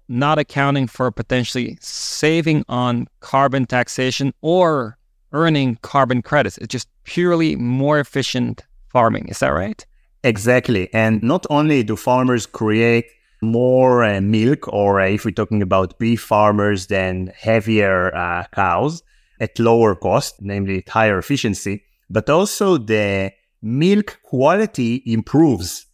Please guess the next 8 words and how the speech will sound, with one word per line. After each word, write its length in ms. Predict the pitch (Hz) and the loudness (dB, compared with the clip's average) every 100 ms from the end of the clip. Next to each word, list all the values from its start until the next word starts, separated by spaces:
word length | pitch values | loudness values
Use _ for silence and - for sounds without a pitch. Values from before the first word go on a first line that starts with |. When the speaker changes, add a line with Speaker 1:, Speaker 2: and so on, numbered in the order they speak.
| _ - | _ -6
Speaker 2:
The 160 | 101 | -6
fat 380 | - - 143 - | -2 -2 -2 -2
content 680 | - 139 143 151 160 180 - | 0 0 0 -2 -2 -4 -2
increases, 840 | 104 - 123 131 - 151 156 - _ _ _ | -4 0 0 0 0 0 0 -6 _ _ _
the 560 | 104 92 107 104 101 101 | -8 0 2 2 0 -2
protein 380 | - 127 127 123 | 0 0 2 -2
composition 800 | - 117 - 107 92 107 120 139 | 0 -2 0 -2 0 -2 0 0
improves, 640 | 135 123 143 156 170 175 | 0 0 0 0 0 -6